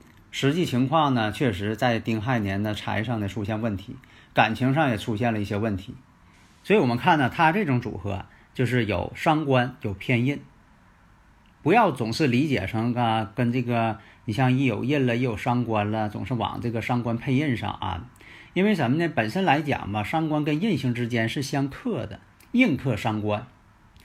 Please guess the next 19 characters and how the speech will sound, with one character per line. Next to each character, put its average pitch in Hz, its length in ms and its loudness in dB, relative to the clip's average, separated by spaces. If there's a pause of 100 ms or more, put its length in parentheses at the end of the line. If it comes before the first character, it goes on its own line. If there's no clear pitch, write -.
(320)
伤 180 260 2
官 151 220 4
呢 156 120 2
就 151 120 -2
被 156 160 0
降 113 340 -2
住 175 160 -2
了。 - 160 -10 (400)
但 220 180 6
是 214 100 2
呢， 202 120 2
这 233 100 2
伤 220 300 2
官 170 220 2
呢 175 260 -4
坐 233 160 2
下 180 160 2
有 101 140 -4
根， 127 360 0